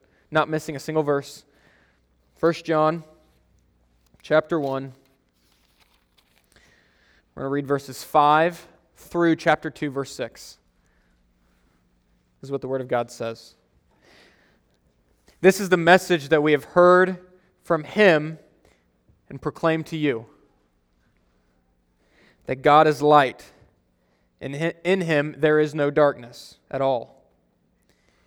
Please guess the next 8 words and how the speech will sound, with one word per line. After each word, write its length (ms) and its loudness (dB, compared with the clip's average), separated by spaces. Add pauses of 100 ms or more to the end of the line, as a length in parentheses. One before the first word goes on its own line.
(340)
If 120 -12
you 80 -6
say 240 6
we 140 6
have 180 6
fellowship 640 4
with 220 0
him 400 0